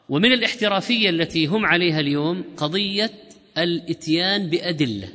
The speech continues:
من الكتاب والسنة للاستدلال بها على باطلهم. آه، لم تعد القضية فقط أنه عندنا أدلة وليس عندهم أدلة، عندهم أدلة الآن،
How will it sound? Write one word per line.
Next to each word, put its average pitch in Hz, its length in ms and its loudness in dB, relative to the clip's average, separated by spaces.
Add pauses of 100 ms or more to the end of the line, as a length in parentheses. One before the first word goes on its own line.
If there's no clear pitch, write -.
(120)
من 160 120 0
الكتاب 165 460 -2
والسنة 117 420 -6 (360)
للاستدلال 180 680 2
بها 208 180 0
على 156 240 2
باطلهم. 113 480 -4 (560)
آه، 160 240 2
لم 254 200 4
تعد 247 300 2
القضية 214 420 -2
فقط 226 580 -4
أنه 185 180 -2
عندنا 196 420 0
أدلة 214 300 -2
وليس 196 240 -2
عندهم 156 360 0
أدلة، 117 360 -4 (320)
عندهم 170 460 4
أدلة 113 360 -2
الآن، 107 280 -8